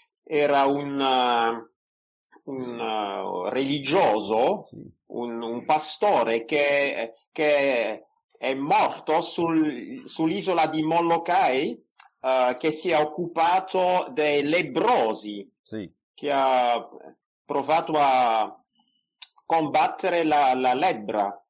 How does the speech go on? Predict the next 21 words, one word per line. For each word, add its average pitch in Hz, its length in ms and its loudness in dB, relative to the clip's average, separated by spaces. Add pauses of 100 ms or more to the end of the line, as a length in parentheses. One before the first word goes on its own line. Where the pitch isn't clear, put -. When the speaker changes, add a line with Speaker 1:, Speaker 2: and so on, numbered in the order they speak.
(180)
Speaker 2:
Ah, 127 80 -20
sì, 151 160 -8
sì, 147 120 -6
ma 156 140 2
voi, 180 360 2
eh, 139 280 -2 (240)
tu, 247 300 0
s-, - 400 -10
eh, 113 600 2 (400)
sare-, 135 560 -2
saresti 139 500 -4
molto 135 800 2
lieto 120 500 0
da 110 360 2
sapere 127 520 0
che 107 220 -6
qui 147 400 2 (340)
il 117 200 -2
prete, 127 480 -2
il 107 260 0
santo 101 1000 -2